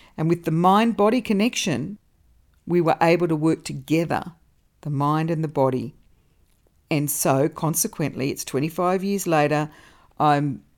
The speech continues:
apparently supposed to have passed forty-six with this condition at this stage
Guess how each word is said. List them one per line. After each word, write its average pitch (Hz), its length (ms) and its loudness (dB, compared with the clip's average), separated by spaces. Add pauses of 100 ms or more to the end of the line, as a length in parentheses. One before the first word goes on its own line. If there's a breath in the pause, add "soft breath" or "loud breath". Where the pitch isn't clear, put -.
(120)
apparently 160 600 0
supposed 160 480 -2
to 175 140 -2
have 156 100 -4
passed 165 440 0
forty-six 160 640 -2
with 160 180 -6
this 160 180 -4
condition 156 580 -4
at - 180 -6
this 147 160 -4
stage 143 640 -2